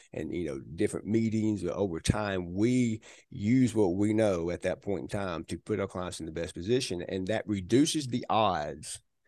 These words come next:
of them, you know, not reaching their goal.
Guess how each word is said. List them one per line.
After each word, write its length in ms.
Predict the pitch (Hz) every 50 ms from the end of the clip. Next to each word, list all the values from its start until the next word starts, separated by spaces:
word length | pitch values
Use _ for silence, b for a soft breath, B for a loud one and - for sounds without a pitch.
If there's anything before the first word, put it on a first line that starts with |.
| _ _ _ _
of 380 | - 90 95 92 90 90 90 90 - _ _ _ _ _
them, 720 | 71 87 87 87 104 107 107 104 101 95 92 90 85 - - - _ _ _ _ _ _
you 140 | - 98 92
know, 160 | 85 78 80
not 280 | 90 95 98 98 87 -
reaching 400 | 90 92 92 92 - 90 87 82
their 140 | 82 80
goal. 320 | 78 73 71 64 - -